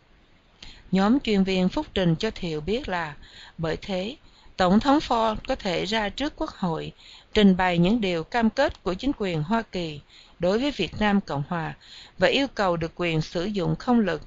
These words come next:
để phô trương lực lượng một lần chót, với bất cứ điều kiện nào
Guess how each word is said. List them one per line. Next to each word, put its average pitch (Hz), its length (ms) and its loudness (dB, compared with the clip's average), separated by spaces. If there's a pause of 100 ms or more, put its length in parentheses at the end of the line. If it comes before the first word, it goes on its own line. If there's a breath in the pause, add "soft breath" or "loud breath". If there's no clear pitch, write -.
(300)
để 160 240 -2
phô 220 340 -2
trương 214 280 0
lực 160 180 -10
lượng 151 280 -6
một 147 160 -12
lần 151 260 -8
chót, 180 240 -8 (640 soft breath)
với 202 100 4
bất 208 240 -6
cứ 254 220 2
điều 190 220 0
kiện 156 320 -2
nào 151 280 -4